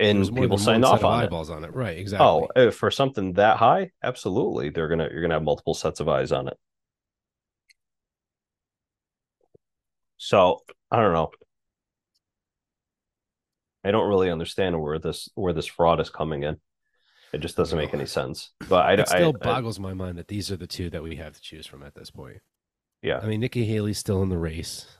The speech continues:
Speaker 2: I don't know, R F K, he's talking about running as what? He's talking about running as
Speaker 1: Independent.
Speaker 2: an independent at this point.
Speaker 1: Yeah.
Speaker 2: Will that get him on the stage?
Speaker 1: Um,
Speaker 2: Not that it
Speaker 1: I mean,
Speaker 2: matters, because nobody's fucking debating anyway.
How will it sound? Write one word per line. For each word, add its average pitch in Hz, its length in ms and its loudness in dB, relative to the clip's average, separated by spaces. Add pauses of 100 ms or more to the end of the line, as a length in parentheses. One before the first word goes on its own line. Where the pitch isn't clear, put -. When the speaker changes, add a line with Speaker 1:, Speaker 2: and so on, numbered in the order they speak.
Speaker 2:
I 104 40 -14
don't 101 180 -10
know, 92 240 -14
R 98 220 -14
F 98 160 -14
K, 95 400 -6
he's 92 240 -6
talking 95 300 -8
about 87 440 -10
running 87 300 -8
as 82 320 -12
what? 80 220 -12 (140)
He's 90 260 -14
talking 92 240 -12
about 92 160 -6
running 87 100 2
as 87 80 -2
Speaker 1:
Independent. 76 320 -2
Speaker 2:
an - 60 -10
independent 95 460 -6
at 90 80 -8
this 95 120 -10
point. 98 260 -4 (540)
Speaker 1:
Yeah. - 180 -4
Speaker 2:
Will 101 140 0
that 135 140 -2
get 180 120 -2
him 156 100 2
on 147 120 2
the 120 60 0
stage? 110 460 -6 (1600)
Speaker 1:
Um, 87 80 4
Speaker 2:
Not 98 440 8
that 69 120 -2
it - 20 -2
Speaker 1:
I - 40 -2
mean, 92 200 -2
Speaker 2:
matters, 90 140 -8
because - 280 -12
nobody's 95 440 -4 (240)
fucking - 260 -14
debating 85 460 -10
anyway. 80 320 -10